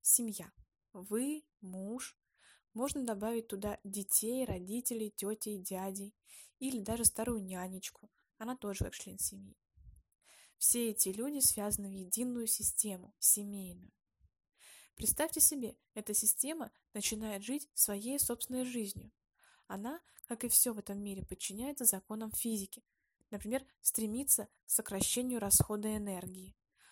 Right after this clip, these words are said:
А еще она всегда стремится сохранить себя, свою форму. Другими словами, ваша семья,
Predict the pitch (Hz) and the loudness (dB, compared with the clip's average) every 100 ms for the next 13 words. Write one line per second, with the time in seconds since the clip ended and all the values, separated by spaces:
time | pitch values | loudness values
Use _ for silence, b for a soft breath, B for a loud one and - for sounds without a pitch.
0 | b - 202 - 294 311 214 - 202 214 | b -8 -2 0 0 -2 4 4 4 -4
1 | 285 - 202 226 240 226 214 - 208 220 | 0 0 0 -6 4 4 4 -6 -6 -2
2 | - - 220 208 185 _ _ _ _ - | 2 2 2 -4 -6 _ _ _ _ 0
3 | 208 202 220 - - 196 - - _ _ | 2 0 -2 -4 -4 -8 -10 -16 _ _
4 | _ _ _ _ _ _ _ _ _ _ | _ _ _ _ _ _ _ _ _ _
5 | _ _ _ - _ _ _ _ _ 214 | _ _ _ -20 _ _ _ _ _ 0
6 | 202 196 208 196 - 202 233 320 262 - | 2 2 4 6 6 4 0 -2 -4 -10
7 | _ _ _ _ _ 208 226 226 208 - | _ _ _ _ _ 0 0 2 8 8
8 | 220 220 262 | 8 0 -4